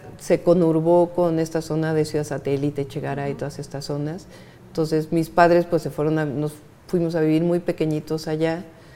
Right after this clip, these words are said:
Entonces era, pues, digamos, un, una zona que apenas comenzaba a desarrollarse. Em, entonces era mucho más tranquilo, podías jugar en la calle, eh,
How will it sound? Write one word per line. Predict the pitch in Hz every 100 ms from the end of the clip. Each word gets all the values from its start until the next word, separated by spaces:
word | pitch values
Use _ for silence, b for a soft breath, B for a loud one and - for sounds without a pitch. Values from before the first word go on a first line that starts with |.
| B B -
Entonces | 156 156 156 170 165 - -
era, | 170 170 165 165
pues, | 160
digamos, | 151 151 160 160 160
un, | 156 156 160 -
una | 180 180
zona | 175 175 170 170
que | 170 160
apenas | 156 156 170 196 202 202
comenzaba | 156 147 147 147
a | 147
desarrollarse. | 143 143 139 143 151 151 - - - B B B B B -
Em, | 143 139 135 131 135 - -
entonces | 160 160
era | 170 165
mucho | 175 170 170
más | 160
tranquilo, | 160 131 135 165 160 151
podías | - 139 139
jugar | - 135 139
en | 135
la | 135
calle, | 127 143 139
eh, | 123